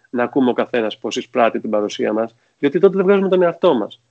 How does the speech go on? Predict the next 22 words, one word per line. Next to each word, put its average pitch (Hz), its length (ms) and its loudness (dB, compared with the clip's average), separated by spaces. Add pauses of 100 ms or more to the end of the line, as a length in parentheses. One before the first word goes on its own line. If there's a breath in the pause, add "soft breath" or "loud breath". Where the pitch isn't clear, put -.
(240)
Προφανώς, 165 600 2
ε, 147 200 0
το 143 60 -6
κορίτσι 151 280 -2
που 170 60 -4
με 151 60 -2
βλέπει 151 180 -4
γλυκανάλωτο, 156 720 -2
έχω 170 160 0
κάτι 170 180 0
γλυκανάλωτο 165 580 -2
σίγουρα. 117 400 -4 (300)
Ο 127 60 -8
κύριος 165 220 0
που - 60 -6
με 156 60 -2
βλέπει 165 140 0
συμπαθητικό, 151 520 -2
σίγουρα 185 260 2
έχω 151 80 -4
κάτι 120 120 -2
συμπαθητικό. - 540 -8